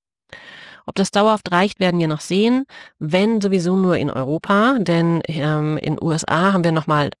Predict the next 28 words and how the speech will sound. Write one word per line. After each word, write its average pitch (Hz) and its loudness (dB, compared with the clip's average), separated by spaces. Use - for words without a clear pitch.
eine - -6
andere, 147 0
eine - -8
andere 156 0
Situation 160 0
durch - -6
dieses 147 -4
dort 143 -2
übliche 147 -2
oder 127 -4
dort 131 -4
rechtlich 147 -4
gültige - -2
Fair 156 0
Use 165 0
Prinzip. 143 -2
Dort - -4
darfst 156 -2
du, 208 2
ähm, 170 2
Inhalte 156 0
nutzen 185 0
und 165 0
wiedergeben, 147 0
wenn 135 0
du 139 0
sie 139 -4
veränderst. 156 -2